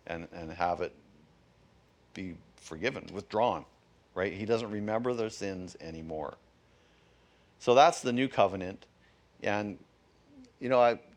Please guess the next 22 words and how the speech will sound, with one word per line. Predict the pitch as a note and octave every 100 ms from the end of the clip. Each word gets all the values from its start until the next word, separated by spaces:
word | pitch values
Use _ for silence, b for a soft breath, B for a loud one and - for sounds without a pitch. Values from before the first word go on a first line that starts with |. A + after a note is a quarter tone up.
| _ _ _ _ _ _ _ _ _ _ _ _ _ _ _ _ _ _ _ _ _ _ _ _ _ _ _ _ -
it's | -
important | A#2+ C#3+ D3 D3
to | -
me | A2+ A2 G#2+ G#2 _ _ _ _ _ _ _ _ _ _ _ _ _ _ _ - F2+
that, | G#2 F#2 F#2 -
you | A#2
know, | F2
in, | F#2+ G2
in | - G#2
this | A#2 -
place, | - G#2+ A2 -
and, | G2 F#2 F2 -
you |
know, | F2+
there | G2 G2+
will | G#2+
be | G2+ G#2+
those | G2+ G2+ G2+
listening | G#2+ - G#2
on | F#2+ F#2
the |
podcast, | F2 F#2 F2 F#2 F#2+ F#2 -